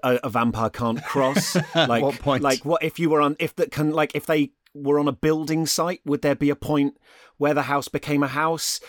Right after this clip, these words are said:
Speaker 1: I don't know. It feels like someone should have tested. And then I'm just like, "This isn't real." <laughs> And I've spent the, and, and I can't sleep because I'm thinking, "Oh, how would that, oh no, is, is that a story? No, not really." <laughs> Um, yeah.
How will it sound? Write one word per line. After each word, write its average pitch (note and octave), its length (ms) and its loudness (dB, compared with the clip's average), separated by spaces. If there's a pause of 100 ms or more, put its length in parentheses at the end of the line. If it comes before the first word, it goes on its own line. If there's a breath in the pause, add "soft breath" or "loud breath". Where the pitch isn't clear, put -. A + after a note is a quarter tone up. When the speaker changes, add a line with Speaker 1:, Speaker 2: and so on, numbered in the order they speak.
(160 loud breath)
Speaker 1:
I C#3 120 -2
don't D3+ 160 0
know. D3+ 80 2
It D3+ 160 2
feels D3 180 0
like C#3 140 -2
someone C3+ 240 0 (260 loud breath)
should - 160 -2
have D3 80 0
tested. E3+ 480 -2
And F3 140 0
then F3 100 2
I'm E3 180 2
just F#3 220 0
like, D#3+ 140 0
"This D#3 180 0
isn't D#3+ 320 2
real." G3+ 380 4
<laughs> - 0 -
And F3 100 2
I've E3+ 560 2
spent D#3 400 0
the, D3+ 500 0
and, E3 340 0 (300 loud breath)
and D3+ 140 0
I D#3 80 4
can't F3+ 420 0
sleep F#3+ 440 2
because D3 260 -2
I'm C#3+ 140 2
thinking, D3+ 400 -2
"Oh, F#3 260 0
how D#3+ 220 0
would A#3+ 200 4
that, F#3 240 -2 (300 loud breath)
oh A#3 240 4
no, F3+ 560 0 (360 loud breath)
is, F3+ 180 0
is G#3 240 0
that A#3 180 0
a - 40 -4
story? C#4 520 0
No, C4 240 2
not A3+ 220 0
really." G3+ 420 0 (140)
<laughs> - 160 -20
Um, A4+ 520 2 (380 loud breath)
yeah. A#2+ 340 2